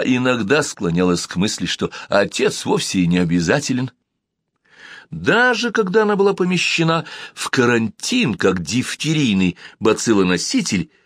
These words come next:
это ей не помогло. Однако, окончательно запутавшись в подобных сложностях, она имела обыкновение предоставлять решение вопроса Богородице,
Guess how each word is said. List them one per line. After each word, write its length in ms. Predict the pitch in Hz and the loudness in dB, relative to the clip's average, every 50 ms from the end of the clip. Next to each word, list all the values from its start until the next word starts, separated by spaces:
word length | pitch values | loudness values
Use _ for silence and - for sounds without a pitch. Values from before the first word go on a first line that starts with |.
| _ _ _ _ _ _ _ _ _ _ - | _ _ _ _ _ _ _ _ _ _ -4
это 220 | 95 95 - 95 | -4 -4 0 2
ей 100 | 95 98 | 2 2
не 100 | 98 107 | 2 0
помогло. 480 | - 107 110 107 95 85 92 95 101 - _ _ _ _ _ _ _ _ _ _ _ _ _ _ _ _ _ _ _ _ _ _ _ _ _ _ _ - | -2 0 0 0 0 2 2 0 -2 -2 _ _ _ _ _ _ _ _ _ _ _ _ _ _ _ _ _ _ _ _ _ _ _ _ _ _ _ 0
Однако, 720 | - 127 139 139 135 151 208 254 262 - - 131 107 101 | 2 4 4 4 2 2 2 2 2 2 2 2 4 4
окончательно 800 | 101 98 107 110 110 110 - - 226 226 - - 110 101 101 95 | 2 2 2 0 0 2 2 2 0 0 0 0 0 2 2 0
запутавшись 720 | 85 95 104 104 - 277 269 - - - - - 254 - - | 2 2 0 2 2 -4 -4 -2 -4 -4 -2 -2 -2 -2 -4
в 60 | - | -2
подобных 480 | - 208 170 190 185 170 160 175 165 - | 0 0 2 2 0 0 0 -2 -2 -2
сложностях, 840 | - - 113 107 101 95 85 78 92 90 - - - 120 - - - - - - - - - - | -4 -2 0 2 4 2 2 2 0 -2 -2 -4 -6 -6 -6 -6 -8 -20 -18 -16 -16 -16 -8 0
она 520 | 113 123 131 131 131 127 120 117 110 113 110 | 2 2 2 4 2 2 2 0 0 0 0
имела 560 | - 113 110 107 110 120 120 113 107 110 107 | 0 0 0 2 2 2 2 4 4 4 4
обыкновение 800 | 104 98 104 85 - 110 110 107 117 139 127 104 98 95 92 87 - - _ - | 4 2 0 0 2 2 2 4 4 4 2 4 2 0 0 -2 -4 -14 _ -14
предоставлять 1120 | - - 165 160 165 160 - - - 175 175 156 135 123 120 117 113 110 107 101 101 - | -8 -4 0 2 2 0 0 0 -2 0 0 2 2 2 2 2 2 0 -2 -4 -4 -4
решение 600 | 104 107 101 - - - 117 104 95 95 98 98 | -4 -2 0 0 0 0 2 2 2 2 2 4
вопроса 500 | 95 95 90 - 104 104 98 - 104 95 | 2 2 2 2 0 0 2 2 0 0
Богородице, 1040 | 87 82 95 90 82 87 87 82 85 82 78 78 107 147 151 - - - 240 220 | 2 2 2 2 4 2 2 2 2 0 0 -2 -4 -8 -8 -6 -6 -4 -4 -4